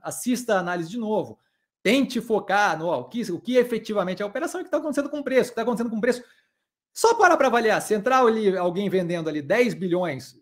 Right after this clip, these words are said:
de Minerva, vendendo a descoberta, dez bilhões de Minerva, o preço vai, vai, vai afundar violentamente, mas não quer dizer que a ação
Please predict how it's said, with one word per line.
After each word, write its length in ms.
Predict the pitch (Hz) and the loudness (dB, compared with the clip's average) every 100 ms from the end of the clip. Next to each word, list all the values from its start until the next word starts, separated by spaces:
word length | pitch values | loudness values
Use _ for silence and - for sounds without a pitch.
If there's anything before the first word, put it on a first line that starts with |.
| _ | _
de 180 | - 151 | -14 -8
Minerva, 420 | 180 170 254 175 | -4 0 2 2
vendendo 600 | 131 165 160 240 185 117 | 0 -4 -2 -2 -2 -6
a 60 | 135 | -12
descoberta, 420 | - 170 185 175 | -12 -4 -2 0
dez 100 | 180 | -2
bilhões 180 | 175 175 | -4 -6
de 60 | 175 | -6
Minerva, 260 | 240 233 | -4 -2
o 120 | 247 | -2
preço 240 | 285 330 285 | 0 0 2
vai, 180 | 339 359 | 2 2
vai, 220 | 214 240 | 2 2
vai 160 | 202 | 2
afundar 580 | 233 226 277 214 226 190 | 0 -2 -2 2 2 2
violentamente, 640 | 165 208 226 247 240 247 - | 0 -2 -4 -4 -4 -6 -6
mas 200 | 196 196 | -6 -6
não 200 | 202 202 | -6 -4
quer 160 | 233 | -2
dizer 140 | 233 226 | -2 0
que 80 | 233 | 0
a 60 | |
ação 420 | 208 - 247 196 | -2 0 0 -2